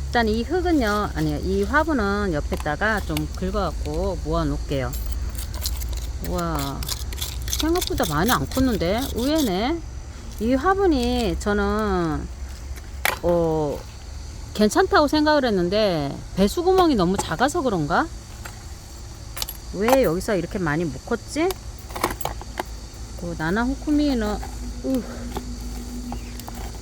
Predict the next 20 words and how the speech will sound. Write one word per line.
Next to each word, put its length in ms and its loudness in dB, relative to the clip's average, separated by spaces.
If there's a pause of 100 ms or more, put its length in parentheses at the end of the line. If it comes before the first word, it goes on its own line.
(1500)
이 120 8
아이 320 6
역시도 840 4
자연 360 0
군생이거든요. 840 0 (1200)
<gasps> 760 2
이 100 6
아이는 300 8
엄청 400 6
잘 160 4
컸어요. 540 -2 (480)
보실래요, 600 -2
여러분? 340 -4 (800)
<gasps> 840 4 (800)
얘를 240 4
제가, 300 0 (220)
얘는 340 4
또 200 4
언제 320 2
했지? 460 0